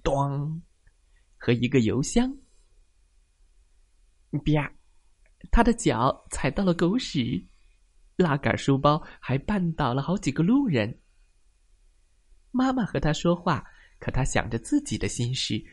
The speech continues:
什么也听不见。妈妈生气地问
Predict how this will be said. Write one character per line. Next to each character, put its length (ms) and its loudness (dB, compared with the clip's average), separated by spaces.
什 180 -4
么 140 0
也 160 2
听 240 -2
不 80 -2
见。 340 -4
妈 180 2
妈 100 -4
生 220 -2
气 180 -2
地 100 2
问 240 -4